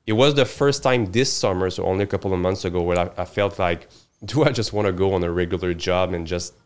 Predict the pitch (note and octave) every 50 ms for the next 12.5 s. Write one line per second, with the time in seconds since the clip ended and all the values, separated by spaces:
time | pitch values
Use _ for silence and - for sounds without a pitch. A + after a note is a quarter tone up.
0 | _ - F#2 F2+ F2+ F2 F2 - _ _ _ _ _ _ _ _ _ _ _ _
1 | _ _ - G2+ - - G2 F#2+ F#2 F#2 F#2+ F#2+ G2 G2 F#2+ F#2+ - - G2+ F#2+
2 | F2+ - - G2 G#2 - G2 G2+ G2 G2 F#2+ - G2 F#2 F2+ F2+ F2 E2+ E2+ -
3 | - - - - - - - G2+ G2+ G2 F#2 F2+ E2+ E2+ E2 E2 D#2+ D#2 D#2 E2
4 | D#2+ - F#2+ G2+ G#2 G#2 G#2+ G#2+ F#2+ F#2+ G2+ G2 F#2+ F#2+ G#2+ - F#2 F#2+ F#2 F2+
5 | - - G2+ F#2+ F2+ F2+ F#2 F#2 F2 F2 F2 F#2 G2 F#2 F#2+ G#2 G#2+ G#2 G2+ G#2
6 | G2+ F#2+ - - - G#2 F2+ - G2+ F#2+ F#2+ F#2 - G#2 F2+ E2+ F#2 F2+ F2 -
7 | G2 G2+ F#2+ F#2+ F#2 F#2 F#2 - - - - - - - - _ _ _ - G#2
8 | A2+ A2 G2 - - - - - A2 G#2 G#2+ G2+ G2+ F#2+ G#2 G#2+ G#2 G2+ G#2 G#2
9 | G2+ - A2+ G#2 G#2 G#2 G2+ G#2+ G#2 G#2 G#2 G2 G2 G2 F#2+ F#2+ F#2 F#2 F2 E2+
10 | - - G#2 F#2 - G#2+ G2 F#2+ F#2+ G2 F#2 F#2+ F#2+ F#2 F#2 F#2 F#2+ F#2 F#2 F#2
11 | F#2 F2+ G#2+ A2 G#2+ G#2+ G2+ - - A#2 A#2+ - B2 A#2 B2 A#2+ - B2 B2 B2+
12 | A#2+ A2+ A#2+ A#2+ A#2+ A#2+ A#2 A2 G#2+ -